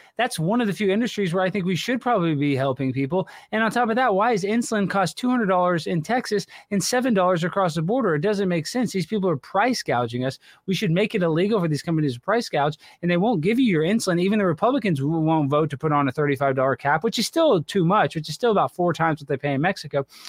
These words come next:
But they'll literally give you the vaccine for free, as many as you want. And, and, and not only that, well, not only will they give you the vaccine, they'll buy you a hamburger.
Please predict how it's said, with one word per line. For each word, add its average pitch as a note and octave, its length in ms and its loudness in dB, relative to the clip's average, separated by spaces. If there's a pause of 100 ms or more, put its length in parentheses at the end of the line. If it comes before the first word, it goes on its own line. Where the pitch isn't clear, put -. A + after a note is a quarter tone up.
(300)
But C4+ 320 4 (400)
they'll A#3 160 4
literally E4 340 4
give B3 160 2
you B3+ 120 4
the A3 80 2
vaccine A#3 440 2
for A3 160 -2
free, A#3+ 320 0
as D3+ 160 2
many C4 280 4
as G3+ 120 2
you G#3+ 140 2
want. F3+ 400 2
And, D#3+ 200 0
and, G#3 220 2
and G#3+ 100 0
not B3+ 200 2
only A#3 160 2
that, A#3 240 2
well, F#3 80 -2
not A3+ 160 2
only A#3 180 0
will B3 80 0
they G3+ 100 2
give G#3 200 0
you D4 80 2
the A#3 60 0
vaccine, E3+ 460 0 (300)
they'll B3+ 140 2
buy C4+ 160 2
you C#4 180 4
a A#3+ 80 2
hamburger. G#3+ 580 2